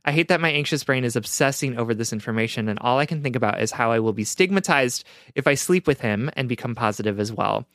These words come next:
I want to be the understanding person I know myself to be, but the situation has uncovered a deep fear of becoming undesirable or unlovable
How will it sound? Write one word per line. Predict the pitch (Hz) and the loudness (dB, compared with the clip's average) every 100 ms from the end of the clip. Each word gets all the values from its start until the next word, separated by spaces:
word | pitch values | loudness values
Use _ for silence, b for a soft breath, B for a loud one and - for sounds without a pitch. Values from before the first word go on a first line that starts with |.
| b b b - | b b b -4
I | 147 | 0
want | 147 143 - | 2 2 0
to | 156 | 0
be | 160 | 2
the | 156 127 | 2 2
understanding | 127 135 - 135 139 | 2 0 0 0 0
person | - 117 - 120 | -2 -2 0 -2
I | |
know | 117 107 113 | 0 0 0
myself | 135 131 127 - | -2 -2 -2 -2
to | 147 | -2
be, | 120 101 | -2 -2
but | 110 107 | -2 -4
the | 117 | -4
situation | 135 - 127 113 123 | -4 0 2 0 -2
has | 117 107 | -4 -4
uncovered | 107 120 113 113 | -2 -2 0 0
a | |
deep | 113 127 175 - | -2 0 0 0
fear | - 156 120 | 2 4 4
of | 113 | 4
becoming | 120 131 120 | 0 0 0
undesirable | 110 117 123 120 110 107 107 | 0 0 2 2 2 2 2
or | 104 107 | 2 0
unlovable | 117 127 120 117 98 | 0 2 2 2 2